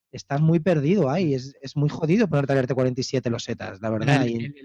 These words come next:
Speaker 2: en la primera partida, y los que jugamos éramos todos jugadores muy expertos de, de Agrícola, mm, sinceramente yo creo que muy pocos les hicimos caso, sobre todo más al final de la partida, buscando más los puntos de victoria.
Speaker 1: Mm.
Speaker 2: Eh, sobre lo que comentas de las cartas de la Agrícola,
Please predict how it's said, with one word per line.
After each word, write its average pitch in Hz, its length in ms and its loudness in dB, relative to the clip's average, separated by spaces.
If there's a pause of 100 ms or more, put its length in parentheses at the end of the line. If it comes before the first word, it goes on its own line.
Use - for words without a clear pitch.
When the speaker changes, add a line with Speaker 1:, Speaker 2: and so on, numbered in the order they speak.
(120)
Speaker 2:
en 147 120 2
la 143 100 4
primera 147 280 6
partida, 196 480 2
y 165 100 4
los 135 120 4
que - 80 -4
jugamos 156 380 4
éramos 156 340 4 (120)
todos 165 320 6
jugadores 151 340 2
muy 151 180 4
expertos 143 460 -2
de, 139 280 0
de 127 80 -4
Agrícola, 185 560 0
mm, 123 440 -2
sinceramente 156 680 -2
yo 160 100 -2
creo 165 120 0
que 156 60 0
muy 151 220 4
pocos 170 260 2
les 143 120 0
hicimos 127 300 0
caso, 180 320 0
sobre 143 180 0
todo 147 120 2
más 170 160 4
al 170 60 -2
final 156 160 2
de 175 40 2
la 170 100 2
partida, 123 360 -2
buscando 131 320 -2
más 139 100 0
los 131 100 -2
puntos 139 220 -6
de 147 60 -2
victoria. 120 420 -8 (380)
Speaker 1:
Mm. 131 40 -20 (320)
Speaker 2:
Eh, 147 100 2
sobre 151 180 6
lo 147 60 6
que 143 40 2
comentas 160 300 4
de 214 60 4
las 196 140 2
cartas 190 240 -2
de 180 60 2
la 170 60 2
Agrícola, 190 500 -2